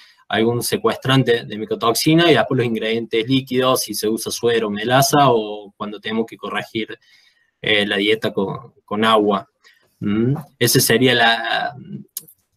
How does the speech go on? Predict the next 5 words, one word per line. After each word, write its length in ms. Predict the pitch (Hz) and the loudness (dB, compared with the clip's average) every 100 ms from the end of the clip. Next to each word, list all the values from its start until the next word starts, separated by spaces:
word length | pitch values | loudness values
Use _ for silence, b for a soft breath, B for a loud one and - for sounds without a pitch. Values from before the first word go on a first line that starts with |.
| _ _ - | _ _ -6
la 180 | 131 120 | -2 -2
frecuencia 1120 | - 113 123 135 - 131 123 123 120 117 113 110 | 0 0 2 2 4 4 6 4 4 4 4 2
de, 220 | 107 - | -4 -6
de 200 | 117 117 | -8 -4
carga 600 | 131 135 147 151 160 160 | 2 4 6 6 4 0